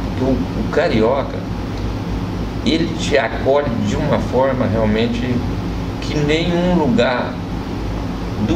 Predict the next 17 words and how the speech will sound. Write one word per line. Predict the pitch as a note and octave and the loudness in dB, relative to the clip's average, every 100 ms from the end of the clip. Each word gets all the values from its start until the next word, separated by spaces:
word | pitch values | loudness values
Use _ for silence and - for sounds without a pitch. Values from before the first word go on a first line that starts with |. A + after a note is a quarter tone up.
| - | 2
Brasil | B2 G#2 G2 G#2+ | 4 2 0 2
hoje | G2+ B2 B2+ - - - - - - G2+ | 2 2 2 -2 -4 -4 -4 -4 0 2
você | A#2 - A#2+ | 2 2 2
é | B2+ | 2
acolhido, | C3 D#3 C#3 A2+ G#2 | 2 0 2 2 2
né? | G2+ G#2 - - - - | 2 0 0 -2 -2 0
Então, | - E3 F#3+ G3+ - - - - - G2+ | 2 2 2 0 -2 -4 -4 -4 -2 2
desde | A2+ F#3 - - | 2 2 2 0
que | D#3 | 0
eu | |
pisei | B2+ C3+ A#2 B2 A#2 | 2 2 2 2 2
nessa | G#2+ G2+ F#2+ F#2+ | 2 2 0 0
terra | F#2 F#2+ | 0 0
aqui, | F2+ C3 D3 A#2+ - - - - - - - - - - - | 0 0 0 0 -2 -4 -4 -4 -4 -4 -4 -4 -4 -4 0
eu | A2+ B2+ | 2 2
fui | B2+ C#3 C#3 | 0 0 2
muito | A#2 A#2+ D3+ E3 | 4 4 2 0